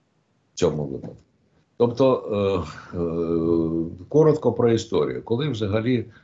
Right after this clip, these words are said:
почалась, е, предімплантаційна генетична діагностика, так називається цей, скажімо, підрозділ, е, запліднення інвітро, або, якщо, так сказати, використовувати все ж таки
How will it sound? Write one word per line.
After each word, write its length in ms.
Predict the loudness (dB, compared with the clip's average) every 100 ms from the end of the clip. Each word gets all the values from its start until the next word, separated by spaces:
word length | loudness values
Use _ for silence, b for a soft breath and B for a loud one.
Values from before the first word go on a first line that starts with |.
| B -8
почалась, 720 | -4 0 2 2 0 -6 -6
е, 200 | -2 -2
предімплантаційна 1000 | -2 -2 -2 -4 -6 -6 -6 -2 -2 0
генетична 640 | -2 -4 -6 -6 -8 -6
діагностика, 640 | -2 -2 -2 -6 -8 -10 -2
так 260 | 0 0
називається 640 | -2 -4 2 2 2 -2 -10
цей, 360 | 0 0 0 -6 B B B B
скажімо, 500 | -2 0 0 -2 -4
підрозділ, 840 | -2 0 4 4 4 0 -6 -6 -12 -16
е, 20 | -12 -10 -8
запліднення 640 | -4 -4 -2 -4 -4 -6
інвітро, 600 | -6 -4 -4 -2 -4 -4 -8 -16
або, 340 | -8 -6 -6 -8 -18 _
якщо, 340 | -8 -6 -6 -6
так 100 | -6
сказати, 260 | -6 -4
використовувати 760 | -4 -4 -4 -2 2 2 0 -6
все 220 | -4 -4
ж 100 | -4
таки 340 | -6 -2 -4